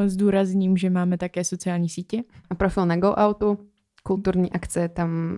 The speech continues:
Speaker 2: můžete sledovat, kupovat vstupenky, bohužel
Speaker 1: I
Speaker 2: teraz
Speaker 1: přesto,
Speaker 2: úplně.
Speaker 1: že se všechno ruší,
Speaker 2: <laughs>
Speaker 1: tak do budoucna měli
Speaker 2: Tam
Speaker 1: byste
Speaker 2: jsme.
Speaker 1: se držet v kurzu a
Speaker 2: Jo, a
Speaker 1: vědět, co se děje.
Speaker 2: ještě budeme na Budějovickom Majalesi, že jo? Tam s-,
Speaker 1: Á.
Speaker 2: to,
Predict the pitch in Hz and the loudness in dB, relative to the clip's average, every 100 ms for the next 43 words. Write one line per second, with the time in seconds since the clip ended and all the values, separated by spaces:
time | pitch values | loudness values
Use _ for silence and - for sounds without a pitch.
0 | - 175 170 - 170 175 170 160 - 165 | -6 -2 -2 -2 -6 -4 -4 -4 -8 -8
1 | 160 - 175 - 165 - 117 - 170 165 | -8 -10 -10 -8 -8 -8 -12 -12 -8 -4
2 | 160 165 156 165 - 202 185 - 214 175 | 0 0 0 -2 -2 -2 -2 0 0 2
3 | 226 202 208 214 226 240 226 220 220 214 | 2 4 6 6 4 2 0 4 4 4
4 | 214 214 233 190 190 - 190 208 190 196 | 2 2 2 2 0 -2 0 2 2 0
5 | 190 196 202 190 180 190 214 - 208 196 | 0 0 0 0 0 -4 -6 2 4 6
6 | 196 190 175 170 185 185 190 185 - 185 | 4 2 2 2 0 0 0 -2 -2 -2
7 | 185 175 - - 208 190 185 185 - - | -2 -2 -4 2 4 4 2 0 -8 -12
8 | 202 190 196 226 196 202 202 202 196 196 | -4 0 0 2 4 4 4 4 4 6
9 | 196 190 185 185 185 - 208 196 160 175 | 4 4 2 2 0 -2 0 2 2 -2
10 | 165 - 165 160 - 180 _ - 190 175 | -4 -6 -8 -6 -6 -8 _ -10 -6 -4
11 | 185 202 240 254 240 233 226 | -2 -2 -4 -4 -6 -8 -6